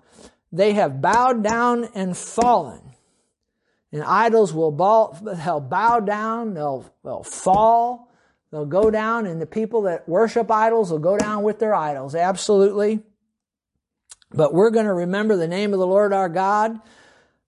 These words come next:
And the Bible, let me just read this. "Some trust in chariots, some in horses. We'll remember the name of the Lord our God. They have bowed down and fallen, but we have risen and stand upright." So the, the idols will fall, and if we continue to cling with, to them, we'll fall with them.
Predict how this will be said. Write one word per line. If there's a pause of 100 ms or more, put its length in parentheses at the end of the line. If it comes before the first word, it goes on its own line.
(140)
And
the
Bible,
let
me
just
read
this.
"Some
trust
in
chariots,
some
in
horses.
We'll
remember
the
name
of
the
Lord
our
God.
They
have
bowed
down
and
fallen,
but
we
have
risen
and
stand
upright."
So (640)
the,
the
idols
will
fall,
and
if
we
continue
to
cling
with,
to
them,
we'll
fall
with
them.